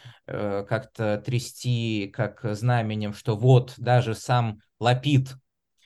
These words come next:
сказал то-то и то-то, ну, я вас, э, уверяю, это, конечно, достаточно, наверно, прискорбно, но большая часть, э, еврейского населения России не знает, кто такой Лапид. Я, правда, не,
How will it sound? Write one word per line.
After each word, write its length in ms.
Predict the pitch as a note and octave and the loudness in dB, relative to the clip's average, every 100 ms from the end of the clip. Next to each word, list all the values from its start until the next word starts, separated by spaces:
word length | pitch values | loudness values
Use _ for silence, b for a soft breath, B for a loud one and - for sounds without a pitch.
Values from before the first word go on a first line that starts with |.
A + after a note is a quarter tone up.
| - | -20
сказал 500 | - A2 A#2 A#2 A2 | -6 -2 0 0 0
то-то 280 | B2 - | -2 -2
и 100 | A#2 | -4
то-то, 540 | B2+ G#3 B3 C#3 A#2 - | 0 0 2 2 0 2
ну, 380 | B2+ E3 C3 - - - - | 0 2 -2 -10 -18 -18 -8
я 220 | B2 C#3 | 0 2
вас, 340 | D3+ C3 - - | 2 0 -2 -8
э, 140 | A2 | -6
уверяю, 680 | G#2+ A#2 B2+ D#3+ A3+ A3+ D3 | -4 0 2 4 4 4 2
это, 220 | B2 B2+ | 0 -2
конечно, 440 | B2+ A#2 A#2 - G#2 | -6 -6 -4 -4 -6
достаточно, 500 | A2 A#2 A2 - G#2 | -6 -6 -6 -6 -6
наверно, 340 | G#2 A2 G#2+ | -4 -4 -6
прискорбно, 720 | G#2+ A#2+ - F#3+ A3 D3+ A#2+ | -6 -10 0 4 4 4 2
но 380 | A2 B2+ C3+ A#2 | 2 2 4 4
большая 540 | A2 D#3 C3+ - G2+ G2+ | 2 2 2 -2 -10 -10
часть, 560 | - G2 F2 - - | -6 -6 -8 -14 -14
э, 240 | F#2 E2 E2+ | -12 -10 -8
еврейского 440 | G#2 G#2 G#2 G2 | -6 -6 -8 -12
населения 460 | G2 - G#2+ G#2+ G#2 | -12 -10 -6 -4 -4
России 300 | A2+ - D3+ | -6 -4 -4
не 140 | D3 | 0
знает, 340 | B2 A2+ F2+ | 2 2 0
кто 160 | - - | -10 -18
такой 280 | - - F#2+ | -18 -14 -14
Лапид. 380 | G2+ - B2+ - _ - | -14 -14 -18 -20 _ -2
Я, 120 | A2+ | 0
правда, 360 | C3 B2+ - A#2+ | 2 0 2 4
не, 320 | B2+ B2 | 6 6